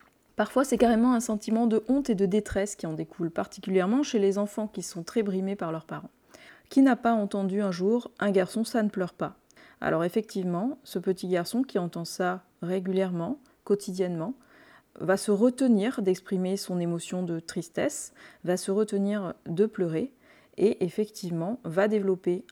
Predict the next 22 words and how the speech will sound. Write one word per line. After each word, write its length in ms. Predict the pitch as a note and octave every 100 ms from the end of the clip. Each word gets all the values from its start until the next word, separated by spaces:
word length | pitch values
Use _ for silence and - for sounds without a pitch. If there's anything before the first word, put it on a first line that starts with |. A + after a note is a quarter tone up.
| -
un 100 | C4
faux 160 | B3+
self 460 | A#3 - E3+ A#3 - -
pour 220 | - A3 G3+
montrer 460 | F#3 - D3 - -
qu'un 140 | G3
garçon 320 | F#3 F3+ - G#3+
c'est 160 | F3
fort 380 | - - - - -
et 60 |
ça 160 | - G#3+
ne 80 | A3
pleure 240 | G#3 E3
pas. 160 | - - _ _ _ _ - - - - _ _ _
Ainsi, 320 | A#3 B3 E4
selon 340 | G#4+ C4+ A3+ A3+
Winnicott, 580 | A3+ A3+ G#3 A#3+ E4+ -
le 140 | - F3
self, 580 | - F3+ D#4+ - - _ _ _
donc 200 | E3 D#3
le 100 | E3+
soi, 400 | - - B3+ -